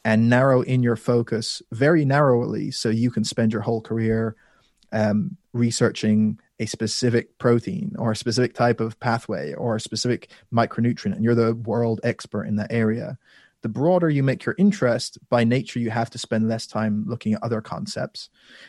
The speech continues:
And so you can't ever have as much knowledge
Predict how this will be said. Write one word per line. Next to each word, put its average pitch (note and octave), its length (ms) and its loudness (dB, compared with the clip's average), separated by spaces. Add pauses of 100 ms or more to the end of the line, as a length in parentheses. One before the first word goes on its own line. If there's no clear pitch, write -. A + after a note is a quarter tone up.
(120)
And B2 160 0
so C3 160 4
you B2+ 240 4
can't D#3+ 360 0
ever D3+ 300 4
have C#3 260 2
as A#2+ 120 -2
much A#2+ 360 -2
knowledge A#2 560 0